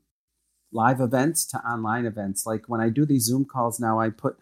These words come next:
wanna put the pictures of where I'm supposed to be in my background. You know how you can change your Zoom background?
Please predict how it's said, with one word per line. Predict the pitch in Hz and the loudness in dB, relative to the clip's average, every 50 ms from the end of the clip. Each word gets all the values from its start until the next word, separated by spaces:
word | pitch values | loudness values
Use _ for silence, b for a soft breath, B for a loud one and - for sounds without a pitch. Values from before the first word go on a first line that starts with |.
| b b b b b | b b b b b
wanna | - 135 127 107 | 2 4 4 4
put | - - - 143 - | 4 2 -2 -4 -2
the | - 120 | -4 -8
pictures | - - 151 151 - - 151 123 123 | -8 -6 -6 -6 -6 -6 -6 -6 -6
of | 123 107 | -6 -6
where | 110 110 127 123 120 117 | -6 -6 -6 -6 -4 -4
I'm | 113 113 113 113 107 | -2 -2 -2 -2 -2
supposed | - - - 101 - - 147 151 151 - - | -2 -4 -4 -6 -4 -2 0 0 0 0 0
to | 135 | -2
be | 113 123 117 113 113 113 | 0 2 2 2 2 2
in | 117 113 110 | 2 0 2
my | 110 110 110 110 | 2 0 0 0
background. | 110 120 117 127 131 127 - - 113 101 101 101 101 98 | 2 4 4 4 4 2 -2 -4 -2 -2 -2 -2 -2 -2
You | 110 | -2
know | 110 120 120 | -2 -2 -2
how | 113 135 | -2 0
you | 139 127 123 120 | 0 0 0 0
can | - 131 120 | 0 0 0
change | - - - 131 127 131 127 123 | 2 4 4 6 6 6 6 6
your | 131 131 120 | 6 6 8
Zoom | 113 127 135 131 127 | 8 8 8 6 6
background? | 127 127 120 127 127 127 - 139 139 139 147 156 165 | 6 4 4 2 2 0 0 0 2 2 2 2 0